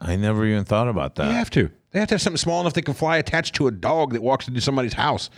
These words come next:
Speaker 2: and then sit there, and now the dog is a fucking surveillance.
Speaker 1: You're right. You're right.
Speaker 2: You got, I, I just
Speaker 1: I-,
Speaker 2: figured.
Speaker 1: i-, if,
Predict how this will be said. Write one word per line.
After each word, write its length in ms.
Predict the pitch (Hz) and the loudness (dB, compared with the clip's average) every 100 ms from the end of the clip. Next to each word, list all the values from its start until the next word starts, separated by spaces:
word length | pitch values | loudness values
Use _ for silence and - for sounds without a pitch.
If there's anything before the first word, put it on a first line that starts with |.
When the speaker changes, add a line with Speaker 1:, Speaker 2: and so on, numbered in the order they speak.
| - - | -20 -6
Speaker 2:
and 100 | 104 | -2
then 40 | |
sit 180 | - 123 | 0 0
there, 100 | 127 | 2
and 40 | 127 | 2
now 100 | 123 | 0
the 80 | |
dog 320 | 110 120 120 107 | 2 2 2 0
is 80 | |
a 60 | 98 | 0
fucking 240 | 107 101 | 0 0
surveillance. 500 | 90 101 95 78 - - _ _ _ _ 98 | 0 0 0 -4 -8 -12 _ _ _ _ -20
Speaker 1:
You're 180 | 101 92 | -10 -2
right. 400 | 104 143 170 - - _ _ - | 0 0 0 -4 -14 _ _ -6
You're 160 | 95 | -2
right. 240 | 113 151 151 | 0 0 0
Speaker 2:
You 60 | |
got, 220 | 147 165 - | 0 0 0
I, 160 | 147 139 | -2 0
I 80 | 185 | 0
just 160 | 185 | 0
Speaker 1:
I-, 20 | - | 2
Speaker 2:
figured. 300 | 143 123 110 | 2 2 0
Speaker 1:
i-, 20 | |
if, 420 | 151 - 139 90 | 0 2 2 0